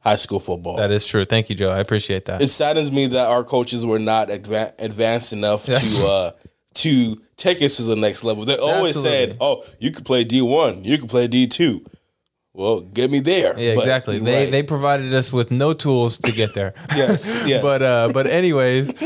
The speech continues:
Speaker 2: <laughs> my th-, where I was going with it, Joe, that was absolutely correct. But where I was going with that was, who do you think is the best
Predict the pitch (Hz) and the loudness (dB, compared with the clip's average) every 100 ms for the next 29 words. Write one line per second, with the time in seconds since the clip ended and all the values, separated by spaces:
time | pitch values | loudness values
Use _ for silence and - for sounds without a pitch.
0 | 269 294 320 139 131 135 156 135 135 156 | -4 -4 -4 0 0 2 0 0 0 2
1 | 151 143 156 139 131 147 143 127 117 120 | 2 2 2 2 2 2 2 2 2 0
2 | 113 - 120 127 120 117 117 113 107 113 | -2 -4 -4 2 2 2 -2 0 2 0
3 | 117 120 - 127 113 110 117 107 - 107 | 2 2 2 -2 -2 0 2 2 2 -2
4 | - - - 123 143 147 120 139 139 127 | -4 -10 -8 -2 2 2 0 0 2 2
5 | 120 143 147 120 110 - _ _ _ _ | 2 2 2 2 0 -2 _ _ _ _
6 | _ - - 220 226 151 175 - 143 120 | _ -10 -2 0 0 0 0 0 0 0
7 | 120 120 - 131 123 107 123 127 127 - | 0 -2 -2 -2 -2 0 2 2 0 -8